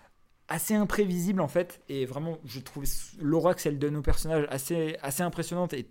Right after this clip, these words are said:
trop, vraiment trop, trop bien. Même le film, il a une mise en scène folle. Il y a un, genre, le début, c'est, c'est vingt minutes de plan séquence, euh,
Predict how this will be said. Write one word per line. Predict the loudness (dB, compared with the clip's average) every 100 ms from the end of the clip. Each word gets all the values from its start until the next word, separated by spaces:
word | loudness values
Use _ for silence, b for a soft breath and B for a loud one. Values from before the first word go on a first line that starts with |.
| _
trop, | -6 -2 -2 -4
vraiment | -8 -4 -2 -2
trop, | -6
trop | -6 -6
bien. | -6 B B B B
Même | -2 -2
le | -2
film, | -4 -6 -4 -6
il | -2
a | -2
une | -2
mise | -4
en | -4
scène | 0 -2 -2
folle. | -2 6 6 4 -4
Il |
y | -6
a | -4
un, | -4 -4 -4
genre, | -2 0
le |
début, | -2 -4 -4
c'est, | -4 -6
c'est | -6 -6
vingt | -4 -2
minutes | 0 0 -2
de | -6
plan | -4 -6 -4
séquence, | -6 -4 -6 -6
euh, | -10 -10